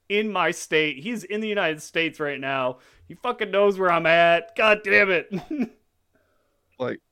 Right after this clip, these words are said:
Speaker 2: "I heard you've been talking shit."
Speaker 1: <laughs> But then when I looked for the third time, I was like, "Yep, nope, not Reese." <laughs>
Speaker 2: Like, "Nope."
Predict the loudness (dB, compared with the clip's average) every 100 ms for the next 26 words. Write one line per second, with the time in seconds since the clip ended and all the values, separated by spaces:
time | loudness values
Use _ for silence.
0 | -14 -8 -6 -6 -6 -6 -4 -2 -2 -4
1 | -12 -12 -8 -8 -10 _ _ -8 -6 -2
2 | -2 0 -2 -2 -8 -8 -4 0 2 4
3 | 4 4 0 0 -2 0 0 -2 -4 -2
4 | -4 -4 -2 -2 -2 -6 -6 -6 -10 -10
5 | -14 -16 -16 -10 -4 -2 0 0 0 0
6 | 0 -2 -6 _ _ -4 -4 -4 -2 2
7 | 4 2 0